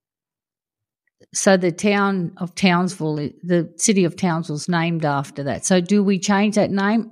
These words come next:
Everyone opposes that. So, and I think they're doing it in United States and other areas too, you know, statues and things like that. So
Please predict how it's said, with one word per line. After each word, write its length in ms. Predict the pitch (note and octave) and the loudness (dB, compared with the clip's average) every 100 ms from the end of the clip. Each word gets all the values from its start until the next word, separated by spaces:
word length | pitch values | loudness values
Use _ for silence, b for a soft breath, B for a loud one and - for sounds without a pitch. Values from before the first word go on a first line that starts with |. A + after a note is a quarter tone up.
| _ - | _ 2
Everyone 460 | A3+ G#3 G3 F3+ | 4 4 4 2
opposes 640 | D#3 - E3 D#3+ D#3 B2 | 0 0 0 0 -6 -10
that. 180 | G2 - _ _ _ _ _ _ _ _ _ _ _ _ _ _ _ _ _ _ _ _ | -12 -14 _ _ _ _ _ _ _ _ _ _ _ _ _ _ _ _ _ _ _ _
So, 640 | - G3+ F#3 F3+ F3 D3 - _ _ _ _ | 2 6 6 6 4 0 -8 _ _ _ _
and 160 | F#3 G#3+ | 4 6
I 60 | A3 | 6
think 240 | C#4+ G#3 | 4 4
they're 100 | F#3+ | 2
doing 320 | F#3+ G3+ F#3 | 4 2 2
it 160 | E3+ - | 0 -2
in 440 | - F3+ D#3+ - | -2 -2 -2 -2
United 480 | F3+ F#3 F3+ E3 D#3 | 0 4 4 4 0
States 400 | - F#3+ D#3+ - | 0 0 0 -2
and 100 | F3 | -2
other 240 | F3+ F3+ F3 | 0 2 2
areas 540 | D#3 D3 C#3 C#3+ - | 0 -2 -4 -6 -4
too, 240 | F#3 D#3+ | -2 -2
you 180 | G2+ E3 | -2 -6
know, 160 | D#3+ D3+ | -4 -4
statues 640 | - - - - F3+ F3 | -4 -4 -4 -4 -4 -4
and 160 | E3+ E3 | -6 -8
things 260 | E3+ D#3 | -8 -4
like 200 | D#3 E2+ | -4 -4
that. 320 | C#3+ A#2+ - - | -6 -8 -8 -2
So 500 | G#3 F#3+ F#3 F#3 | 4 6 6 4